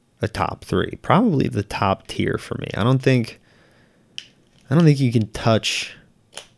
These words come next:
Cinnamon Toast Crunch. Apple Jacks for me, personally. I know that that might be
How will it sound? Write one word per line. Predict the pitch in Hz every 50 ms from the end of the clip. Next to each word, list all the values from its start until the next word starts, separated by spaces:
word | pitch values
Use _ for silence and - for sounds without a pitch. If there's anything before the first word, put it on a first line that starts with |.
| _ _ _ _ _ _ _ _ _ _ _ _ _ - - _
Cinnamon | - - - - 120 113 104 98 95
Toast | - - 107 90 - -
Crunch. | - - - 87 - - - - - - - - - _ _ _ _ _ _ _ _ _ _ _ _ - - _ _ _ _ _ _ _ _ _ _ _ _ _ _ _ _ _ -
Apple | 95 101 107 117 117 113
Jacks | 120 117 113 117 113 110 - - - - - - - - - _ _
for | - - 113
me, | 113 110 110 113 113 113 113 - -
personally. | - 113 101 104 - - 107 107 107 107 107 110 113 110 _ _ _ _ _ _ _ _ _ _ _ _ _ _ _ _ _ _ _ _ _ _ _ _ _ _ _ _ _ _ _ _ _ _ - _ _ - - _ _ _ -
I | - 85
know | 87 87 87
that | 85 87 78
that | 98 90
might | 92 92 87 82 -
be | 87 90 90 90 87 -